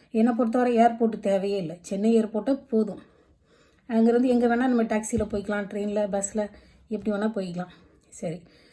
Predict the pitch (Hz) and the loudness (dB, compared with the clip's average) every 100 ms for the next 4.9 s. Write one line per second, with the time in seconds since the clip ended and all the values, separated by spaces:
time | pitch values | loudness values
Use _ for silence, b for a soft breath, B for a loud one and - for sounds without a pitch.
0 | b b 208 202 226 226 220 220 214 185 | b b -4 0 2 2 2 0 0 -2
1 | 180 311 302 B B B _ _ _ _ | -2 -2 -4 B B B _ _ _ _
2 | _ _ b b b b b _ 226 202 | _ _ b b b b b _ -6 -4
3 | 196 196 202 - b b b _ _ _ | -4 -6 -12 -20 b b b _ _ _
4 | _ _ _ _ _ _ _ 208 208 | _ _ _ _ _ _ _ 0 0